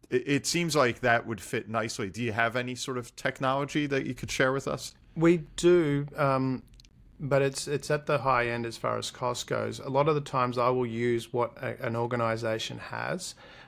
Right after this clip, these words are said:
Speaker 2: Um, and so if they're using a particular, you know, platform or C R M or whatever it is,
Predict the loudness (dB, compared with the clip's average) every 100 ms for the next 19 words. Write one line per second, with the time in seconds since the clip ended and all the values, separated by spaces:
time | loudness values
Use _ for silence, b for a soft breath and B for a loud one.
0 | B -2 0 -2 -2 -2 -2 -2 -2 -2
1 | 0 0 2 0 0 -4 -6 -4 -4 -2
2 | -2 0 0 -2 -6 -8 -10 -8 -2 -2
3 | -2 -4 -2 -2 -4 -4 -2 0 0 0
4 | -2 -2 -2 -2 -4 -2 2 2 4 2
5 | 2 0 -4 -10